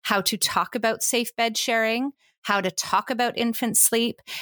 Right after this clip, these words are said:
And they have resources, free resources for professionals to use and modify for their own needs.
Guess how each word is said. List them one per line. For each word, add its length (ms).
And 360
they 180
have 340
resources, 560
free 540
resources 1040
for 600
professionals 880
to 160
use 500
and 240
modify 600
for 180
their 220
own 260
needs. 480